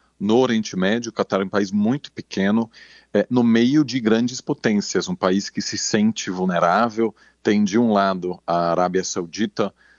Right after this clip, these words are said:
do outro lado o Irã, que são os, as grandes potências,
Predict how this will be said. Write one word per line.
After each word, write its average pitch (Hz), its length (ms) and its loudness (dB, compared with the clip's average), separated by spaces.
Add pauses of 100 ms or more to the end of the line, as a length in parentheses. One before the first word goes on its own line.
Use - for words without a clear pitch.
(260)
do 92 160 2
outro 95 380 0
lado 95 340 0
o 98 140 -2
Irã, 98 460 0
que 92 120 -14
são 92 220 -6
os, 82 340 -8
as 87 140 -4
grandes 95 300 -2
potências, - 760 -2